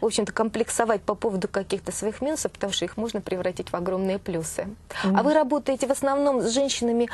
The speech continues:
Speaker 1: э, такого, э, а-ля манекенщица, или всё-таки, э, вам интересно работать с интересными фигурами?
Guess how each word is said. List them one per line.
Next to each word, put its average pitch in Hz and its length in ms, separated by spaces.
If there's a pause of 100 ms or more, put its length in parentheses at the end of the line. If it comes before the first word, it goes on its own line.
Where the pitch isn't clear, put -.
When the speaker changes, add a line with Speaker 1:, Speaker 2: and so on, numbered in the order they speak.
(220)
Speaker 1:
э, 220 380
такого, 240 500 (300)
э, 190 680 (1200)
а-ля 226 200
манекенщица, 240 1000 (180)
или 294 300
всё-таки, 269 560 (120)
э, 233 300
вам 254 220
интересно 247 500 (260)
работать 226 420
с - 80
интересными 208 640
фигурами? 185 600